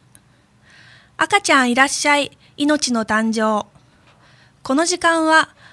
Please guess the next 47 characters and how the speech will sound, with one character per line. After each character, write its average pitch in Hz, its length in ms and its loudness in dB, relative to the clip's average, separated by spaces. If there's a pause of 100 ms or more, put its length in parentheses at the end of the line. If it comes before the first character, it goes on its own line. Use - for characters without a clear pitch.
(120)
沖 330 220 -6
縄 359 260 2
市 277 120 -2
三 233 100 0
郷 277 240 -2
に 269 160 0
あ 262 100 0
り 262 100 -2
ま 262 160 0
す、 - 240 -10 (100)
ア 269 100 0
イ 294 60 2
レ 285 120 0
デ 285 80 -2
ィ 294 60 0
ー 285 40 -4
ス - 100 -8
ク 302 120 -8
リ 285 80 -2
ニ 269 140 0
ッ - 60 -16
ク 214 120 -6
協 262 240 -2
力 269 260 -2
の 254 120 0
も 247 160 0
と、 254 220 -4 (500)
お 240 80 -4
産 311 260 0
の 320 100 0
瞬 320 260 -2
間 302 340 2
を 294 60 2
録 285 300 0
音 285 180 0
し - 120 -6
て 277 260 -2
放 262 220 -2
送 262 200 -2
す 262 140 -4
る 254 100 -4
コ 262 180 0
ー 254 40 0
ナ 214 200 0
ー - 20 -4
で 190 140 -4
す。 - 240 -8